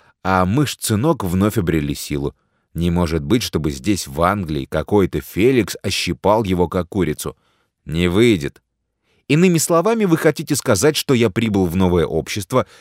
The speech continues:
и должен жить его законами, правилами, одно из которых — платить вам взносы? Феликс кивнул. В таком случае считайте меня изгоем. Мне гораздо спокойнее ничего никому не платить и существовать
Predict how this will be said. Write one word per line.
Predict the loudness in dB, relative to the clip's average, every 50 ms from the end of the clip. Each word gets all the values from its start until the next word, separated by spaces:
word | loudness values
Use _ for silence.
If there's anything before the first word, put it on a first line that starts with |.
| _ _ _
и | 0 0 2
должен | 8 8 8 8 8 4 2 0 0 0
жить | 0 -2 -2 0
его | 0 2 4 6 4
законами, | 4 4 0 -2 0 2 2 4 4 4 2 0 0
правилами, | 0 0 0 2 2 2 2 2 2 2 2 2 0
одно | 0 -2 -2 0 0 0
из | 0 0
которых — | -2 -4 0 2 4 4 4 2 -2 -12 -20 _ _
платить | 0 2 2 2 0 -4 0
вам | 2 2 2 2
взносы? | 0 0 2 2 2 2 0 -4 -8 -8 _ _ _ _ _ _ _ _ _ _ _ _ _ _ _ _ _ _
Феликс | -8 -6 -6 -6 -8 -8 -4
кивнул. | -4 -4 -4 -4 -8 -10 -10 -12 _ _ _ _ _ _ _ _ _ _ _ _ _ _
В | -6 0
таком | 0 0 2 2 -2 -2
случае | 0 -2 -2 -2 0 0 0 0 0 -2 -6 _
считайте | -8 -2 0 0 2 4 4 4 4 2 0
меня | 0 2 2 4 4 2
изгоем. | 2 0 -2 -2 -2 -2 -2 -6 -10 _ _ _ _ _ _ _ _ -20 -8 -2
Мне | 2 2 4
гораздо | 4 6 6 6 4 4 4 0
спокойнее | 0 2 0 0 2 2 2 2 4 2 2 0
ничего | 0 0 0 -2 0 0 0 2
никому | 0 0 0 0 0 2
не | 0 -2
платить | 0 0 0 0 0 -2 -6 -6 -6 -12 -18 -4
и | -2 -2 0 0
существовать | 0 0 0 0 0 -2 -4 0 2 2 4 4 2 2 0